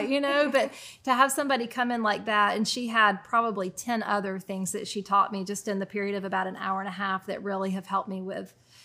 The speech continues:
Speaker 1: scaling my production. Um, but what that getting permitted for retail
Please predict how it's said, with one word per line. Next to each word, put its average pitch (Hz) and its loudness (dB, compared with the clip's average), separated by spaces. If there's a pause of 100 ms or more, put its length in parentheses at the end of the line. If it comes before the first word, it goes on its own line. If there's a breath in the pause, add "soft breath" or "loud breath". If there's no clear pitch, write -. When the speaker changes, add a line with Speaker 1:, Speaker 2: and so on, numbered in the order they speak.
Speaker 1:
scaling 202 -2
my 190 -2
production. 185 -6 (460 soft breath)
Um, 196 2
but 196 2
what 240 2
that 226 2
getting 214 -2
permitted 202 -2
for 196 -6
retail 208 -2